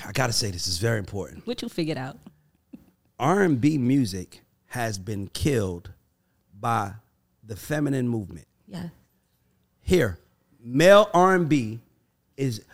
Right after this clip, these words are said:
Speaker 1: mind you, if we look at R and B right now, let's look at R and B holistically. The stars are all women.
Speaker 2: Yeah.
Speaker 1: Her,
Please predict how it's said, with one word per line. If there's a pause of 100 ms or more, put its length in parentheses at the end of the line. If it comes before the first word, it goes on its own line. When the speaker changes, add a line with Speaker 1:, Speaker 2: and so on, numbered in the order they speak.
(140)
Speaker 1:
mind
you,
if
we
look
at
R
and
B
right
now, (220)
let's
look
at
R
and
B
holistically. (580)
The
stars
are
all
women.
Speaker 2:
Yeah. (480)
Speaker 1:
Her,